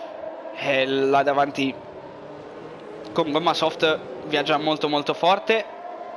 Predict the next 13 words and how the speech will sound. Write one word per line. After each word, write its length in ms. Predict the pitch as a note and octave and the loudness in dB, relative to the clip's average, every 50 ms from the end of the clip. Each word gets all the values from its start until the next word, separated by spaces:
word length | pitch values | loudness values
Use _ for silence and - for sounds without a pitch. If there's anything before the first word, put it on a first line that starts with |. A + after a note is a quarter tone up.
| - - - - - - - - - - - - - - - - - F3 E3 D#3 - - - - - - - - - - - - - - - - - - - - - - - - - - - - - - - | -12 -12 -12 -12 -12 -12 -12 -12 -12 -12 -12 -12 -12 -12 -12 -12 -12 -12 -12 -10 -10 -10 -12 -10 -12 -12 -12 -12 -10 -10 -10 -10 -12 -12 -12 -12 -12 -12 -12 -12 -12 -12 -12 -12 -12 -12 -12 -12 -12 -10 -8
Vediamo 340 | C3+ C3 C3 D3 E3 F3 E3+ | -6 0 0 2 2 2 0
come 240 | - E3 D#3+ D#3+ | 0 0 0 0
esce 160 | D3+ - - D#3 | 0 0 0 0
Ametrano 380 | D3+ D3+ D3 D#3 D3+ D#3 D#3 | 0 0 0 2 0 2 2
da 80 | C#3+ C#3 | 0 0
qui. 180 | - F3 F#3 | 2 2 2
È 60 | F#3 D#3 | 2 2
molto 440 | D3+ D3+ E3+ G3+ A3 G#3 F#3 F#3 | 2 2 4 4 4 4 2 2
molto 220 | F3+ F#3 F#3 F#3 F#3 | 0 0 2 2 0
importante 480 | F3 E3+ E3+ D#3 - G3 A3+ A#3 A3 | 0 0 -2 0 2 0 0 2 0
uscire 240 | G3 - - F3+ E3+ | 0 2 2 2 2
molto 480 | E3 F3 G3+ A#3+ C4+ C4 A3 F3+ G#3+ F#3 | 2 2 4 4 4 2 2 2 0 2
vicino, 500 | F#3 E3+ - - F#3+ F3+ D#3+ D#3 D3 | 2 -2 0 2 2 2 2 2 0